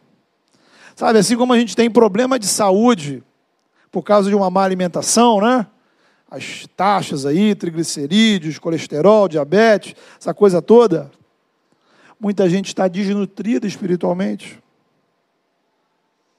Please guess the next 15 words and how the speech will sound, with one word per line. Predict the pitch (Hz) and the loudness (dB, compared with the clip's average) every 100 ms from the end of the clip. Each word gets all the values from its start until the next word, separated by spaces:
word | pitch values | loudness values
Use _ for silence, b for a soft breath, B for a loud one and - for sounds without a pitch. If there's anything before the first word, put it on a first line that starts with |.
| _ _ - | _ _ -6
Por | 233 | -6
quê? | - 208 190 | 0 0 0
Porque | 214 | -2
não | 214 | -2
importa | 226 185 233 220 | -2 0 0 0
se | 196 | -2
eu | 226 | -4
me | 214 | 0
converti | 220 208 175 - 226 | 0 2 0 -2 0
há | 196 | 0
cinquenta | - 208 226 254 247 | -2 -4 0 0 0
anos | 226 196 | -2 0
atrás | 180 185 196 214 247 - - - b b b | 0 0 2 2 2 -2 -10 -16 b b b
ou | - 208 226 254 381 285 _ _ _ _ | 2 6 6 6 2 0 _ _ _ _
anteontem. | 214 233 240 254 254 190 143 | -2 0 2 2 2 -4 -8